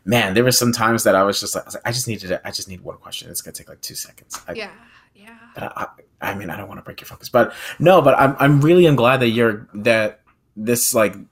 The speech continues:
Speaker 1: you know, like, this door that you opened yourself, you know, I mean, like, you know, it, it, you're, you're going into a software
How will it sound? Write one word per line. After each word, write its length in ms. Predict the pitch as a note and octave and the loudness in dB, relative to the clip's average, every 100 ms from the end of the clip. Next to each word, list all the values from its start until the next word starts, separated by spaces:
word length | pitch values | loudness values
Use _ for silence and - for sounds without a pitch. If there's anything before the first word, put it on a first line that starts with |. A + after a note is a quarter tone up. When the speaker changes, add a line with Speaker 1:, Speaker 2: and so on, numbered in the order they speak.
| _ _ | _ _
Speaker 1:
you 120 | B2 G#2+ | -2 0
know, 140 | F#2+ | 2
like, 300 | F#2+ E2+ F#2 | 0 -2 -4
this 160 | A#2 F#2+ | -4 -4
door 340 | F#2 A2+ A#2+ | -4 2 2
that 180 | A2+ A#2+ | 2 -2
you 280 | G2 A#2 - | -2 -6 -4
opened 460 | F#2+ G#2 F#2+ E2 E2+ | -4 -6 -8 -10 -8
yourself, 760 | E2+ - F#2+ - - - - | -8 -4 -6 -6 -10 -14 -14
you 140 | - G#2 | -6 -4
know, 280 | F#2 F2+ F#2 | 0 0 0
I 160 | G2 | -2
mean, 260 | G2 G2 G2 | -2 -2 0
like, 280 | G2 F2+ - - - - _ - | 0 0 -6 -20 -20 -20 _ -4
you 120 | D3+ | 0
know, 140 | G#2+ | 2
it, 160 | G2+ - | 0 -2
it, 140 | G#2 - | -4 -4
you're, 280 | A#2 A#2+ A2+ | 2 2 4
you're 120 | A#2+ | 2
going 300 | B2+ C#3 C#3 | 6 6 6
into 280 | A#2+ A#2 A2 | 4 4 2
a 40 | |
software 840 | - A#2 A#2+ - B2 G#2+ G#2 G#2 | 2 4 2 2 4 6 4 2